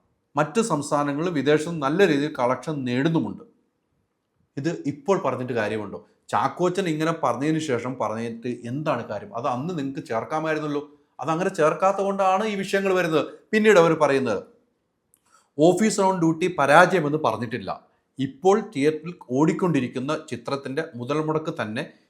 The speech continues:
കേരളത്തിലെ തിയേറ്റർ കളക്ഷനിൽ നിന്നും നേടിയേക്കാം. അങ്ങനെ ഒരു വാക്ക് അവരന്ന്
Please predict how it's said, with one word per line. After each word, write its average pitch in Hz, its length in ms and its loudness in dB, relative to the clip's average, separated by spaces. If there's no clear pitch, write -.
കേരളത്തിലെ 170 640 4
തിയേറ്റർ 135 500 -4
കളക്ഷനിൽ 127 300 -2
നിന്നും 143 220 -6
നേടിയേക്കാം. 117 760 -2
അങ്ങനെ 139 240 -2
ഒരു 143 80 0
വാക്ക് 120 480 -4
അവരന്ന് 117 420 -6